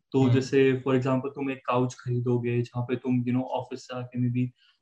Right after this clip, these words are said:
Speaker 1: पैर फैला के बैठ सकते हो, या फिर तुम अपने loved one के साथ वहाँ पे मूवी नाइट करोगे वीकेंड्स के ऊपर, या कुछ भी,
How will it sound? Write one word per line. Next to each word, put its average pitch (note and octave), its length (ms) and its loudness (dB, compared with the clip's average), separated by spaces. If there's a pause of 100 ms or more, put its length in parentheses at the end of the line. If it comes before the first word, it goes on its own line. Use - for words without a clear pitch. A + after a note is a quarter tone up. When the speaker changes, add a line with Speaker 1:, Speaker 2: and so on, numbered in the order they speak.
(120)
Speaker 1:
पैर B2 160 2
फैला B2 240 0
के B2 140 -2
बैठ A#2 280 -2
सकते A#2+ 320 -4
हो, A#2+ 180 0
या A#2 120 -4
फिर B2 160 -4
तुम B2 180 0
अपने B2 200 0
loved A#2+ 340 2
one B2 100 2
के B2+ 60 -6
साथ B2 220 0
वहाँ A#2+ 120 0
पे B2+ 120 -4
मूवी B2 320 6
नाइट A#2+ 260 4
करोगे A#2+ 300 -4
वीकेंड्स A#2 440 -6
के A#2+ 160 -4
ऊपर, A#2+ 420 -6
या D3 60 2
कुछ D#3+ 300 4
भी, C3 240 0